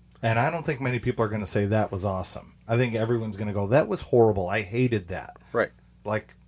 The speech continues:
Speaker 2: And those people just disappear into, you know, they go off and, okay, maybe they get a lifetime ban or whatever they get. Who knows?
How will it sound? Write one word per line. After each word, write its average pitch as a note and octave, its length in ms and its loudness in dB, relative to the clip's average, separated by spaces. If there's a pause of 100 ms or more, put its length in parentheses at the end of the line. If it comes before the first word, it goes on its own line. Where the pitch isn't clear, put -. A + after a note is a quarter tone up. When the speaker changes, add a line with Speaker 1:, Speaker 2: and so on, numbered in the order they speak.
(380)
Speaker 2:
And A2+ 140 2
those A#2+ 160 4
people A#2+ 360 0
just F#2 280 -6
disappear A2 600 0
into, F#2+ 680 -6
you F2+ 100 -10
know, E2 300 -6 (240)
they E2+ 120 -10
go F2+ 200 -2
off G2 320 0
and, D#2+ 320 -10
okay, E2+ 220 -4
maybe F#2 360 -4 (140)
they F#2 100 -6
get F#2 140 -2
a F#2 60 -2
lifetime F2+ 460 -2
ban F2+ 300 -4
or F2 120 -4
whatever F2+ 260 -2
they D#2+ 160 -4
get. F#2 320 -2 (600)
Who G#2 180 -6
knows? F2+ 460 -2